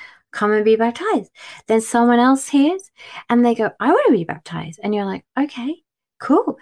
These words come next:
And then we, we, um, then we asked, you know, just a couple of people that were at these meetings, "Would you like to be baptized?"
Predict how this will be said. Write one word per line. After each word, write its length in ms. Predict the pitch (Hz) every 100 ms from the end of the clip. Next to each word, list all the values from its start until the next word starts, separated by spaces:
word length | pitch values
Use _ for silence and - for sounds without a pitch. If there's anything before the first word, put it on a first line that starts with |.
| - - -
And 160 | 226 240
then 140 | 247
we, 240 | 254 240 -
we, 320 | 233 233 233
um, 340 | 214 208 202 - _ - 151
then 140 | 214 226
we 140 | 220
asked, 500 | 196 233 254 - - -
you 140 | - 202
know, 160 | 190
just 220 | 185 190
a 60 | 202
couple 280 | 196 196 196
of 80 | 190
people 300 | 226 208 185
that 100 | 175
were 120 | -
at 160 | -
these 180 | - 196
meetings, 460 | 208 208 190 180 -
"Would 140 | 208
you 140 | 190 196
like 160 | 185
to 80 | -
be 100 | 196
baptized?" 760 | 190 - - 196 190 208 -